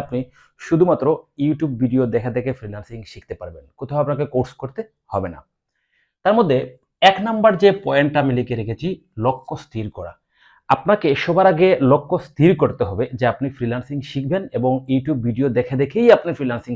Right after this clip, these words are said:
শিখবেন। যদি আপনি লক্ষ্য স্থির করতে পারেন, তাহলে দ্বিতীয়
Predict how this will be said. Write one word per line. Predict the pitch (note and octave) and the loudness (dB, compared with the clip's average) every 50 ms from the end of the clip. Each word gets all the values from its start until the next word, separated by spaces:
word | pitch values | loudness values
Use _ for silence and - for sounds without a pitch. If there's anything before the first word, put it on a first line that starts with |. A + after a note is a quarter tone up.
| G#2 - | -10 -10
শিখবেন। | A#2 G2+ F#2 F2 F2 - _ _ _ _ _ _ _ _ _ - - - _ - | -12 -14 -14 -14 -16 -18 _ _ _ _ _ _ _ _ _ -20 -20 -18 _ 0
যদি | D3 D#3 F3+ - | 4 6 6 6
আপনি | - A3 G3 F3+ | 6 4 4 4
লক্ষ্য | F#3 F#3 - G#3+ G3+ - - | 4 4 4 0 0 0 -2
স্থির | - E3+ E3+ E3 F3+ - - | 0 2 2 2 2 2 2
করতে | D#3 C#3+ - - D#3 D3+ D3+ - | 2 2 4 4 2 2 4 6
পারেন, | C3 B2 C#3 A#2 G#2 C#3 C#3 - - | 8 8 8 8 6 2 -2 -2 -2
তাহলে | D#3+ D#3+ F3+ D#3 B2+ D3+ C#3 - - A#2 G2+ | 0 0 0 0 0 -2 -2 -4 -8 -6 -2
দ্বিতীয় | A#2+ C3 B2+ C#3 D3 | -2 -2 0 0 -2